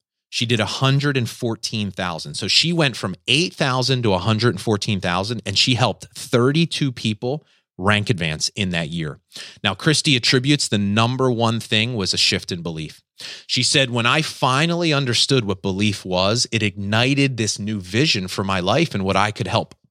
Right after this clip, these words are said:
myself and other people accomplish." Now, get this, year number two, fast forward to a year after, a second year in the program. She went from a hundred and fourteen thousand in sales to two hundred and ten thousand. She helped twenty-six more people rank advance,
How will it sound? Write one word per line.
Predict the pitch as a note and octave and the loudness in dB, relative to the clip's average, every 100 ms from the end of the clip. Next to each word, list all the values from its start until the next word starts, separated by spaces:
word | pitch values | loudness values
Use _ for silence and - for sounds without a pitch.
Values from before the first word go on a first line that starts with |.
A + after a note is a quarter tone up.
| - | -2
myself | G2+ - A#2 G#2 | 0 2 2 2
and | A2 G2+ | 0 -2
other | G2 | -2
people | G#2 G2+ G2 | -2 -4 -4
accomplish." | F2+ C3+ F#3 - - - _ - - - - - | -4 -4 -4 -8 -12 -14 _ -18 -16 -16 -18 -8
Now, | - | -4
get | A2 A#2+ A#2+ | -2 -2 0
this, | A2+ - - - | 0 -2 -10 -2
year | B2 | 2
number | C#3 C3 A#2+ | 2 2 0
two, | - D3 E2 - - | 2 2 0 -4 -8
fast | - G#2+ - | -2 0 0
forward | A#2+ G#2 F#2+ | 0 0 0
to | - G2 F#2 F2 _ _ - | -2 -4 -6 -10 _ _ -8
a | |
year | G2 G2+ G2+ | -4 -2 -2
after, | - G2+ - E2 | 0 0 -2 -8
a | C2+ | -4
second | - C#3+ B2+ C#3 | 0 0 0 0
year | A2+ G#2+ | 2 2
in | |
the | G2+ | 0
program. | - G2 E2+ C#2+ - _ _ _ | 0 -2 -2 -8 -12 _ _ _
She | - | 0
went | A#2 A#2 A#2+ | 4 4 2
from | G#2+ | 2
a | |
hundred | F#2 B2+ A#2+ A2 | 2 2 2 2
and | F#2+ | 0
fourteen | - A2+ - A#2+ A2+ | 0 0 2 0 2
thousand | A#2 A2+ A#2+ | 2 2 2
in | A2+ | 2
sales | - G#2+ G#2+ B2 - _ - - - | 2 0 -2 -4 -8 _ -20 -14 -4
to | A#2 | -2
two | - C3 | 2 4
hundred | A#2+ B2 A#2+ A2+ - | 4 2 2 0 -2
and | G#2+ F#2+ | -6 -4
ten | - - A2+ A2+ A#2 G2+ | -6 -2 0 0 -2 -6
thousand. | - F#2+ C#2+ D2 - - _ _ _ _ _ - | -4 -4 -4 -8 -12 -16 _ _ _ _ _ -16
She | - B2 | -4 0
helped | A#2+ A2+ | 2 0
twenty-six | - - C#3 D#3 C#3 - - F3+ F3+ - | -2 0 4 4 4 4 4 4 2 2
more | C3 C3+ E3+ | 4 4 4
people | F#3 - G#2+ G#2+ | 4 0 -2 -2
rank | F#2 F2+ F2 | -2 -4 -4
advance, | E2 E2+ E2+ F2 | -8 -6 -6 -4